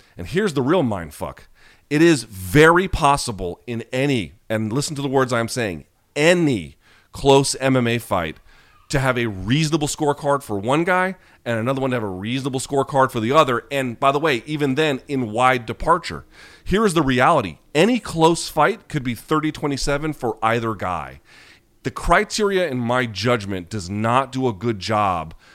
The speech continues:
of simplifying ways to identify differences and in telling you what's the difference between a good card and a bad card. Because the reality is, if they're all acceptable, then what's, what's the,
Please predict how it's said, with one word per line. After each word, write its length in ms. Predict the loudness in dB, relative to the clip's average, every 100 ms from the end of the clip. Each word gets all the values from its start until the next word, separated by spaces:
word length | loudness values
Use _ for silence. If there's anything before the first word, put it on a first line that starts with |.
| _
of 280 | -2 -2 -2
simplifying 960 | -4 0 0 0 -2 0 0 0 -2 -6
ways 400 | -8 -2 0 -2 -2
to 120 | -2
identify 540 | -2 -2 -4 0 0
differences 800 | -2 -4 -4 -2 -4 -4 -6 -8 -14 -20 -20 _
and 160 | -2 0
in 120 | -2
telling 480 | 4 4 4 0 0
you 160 | -2
what's 280 | 0 0 0
the 100 | -6
difference 520 | -6 0 0 0 -4 -4
between 300 | -6 -4 -2
a 80 |
good 380 | -4 -4 -2 -2
card 320 | 0 2 2
and 120 | 0 -6
a 60 |
bad 480 | -6 -2 0 0 -2
card. 440 | -4 -2 -2 -4 -10 -20 -12
Because 220 | -4 -2
the 60 | 0
reality 440 | 2 4 4 4 2
is, 200 | -2 -4
if 160 | -6
they're 180 | -2 -2
all 300 | 0 0 0
acceptable, 800 | -2 -4 -2 0 0 0 0 0 -8 -20 _ _ _
then 360 | 2 2 0
what's, 600 | 0 0 0 -4 -8 -10 -16 _ -20 -16
what's 400 | -2 -2 -2 -2
the, 140 | -2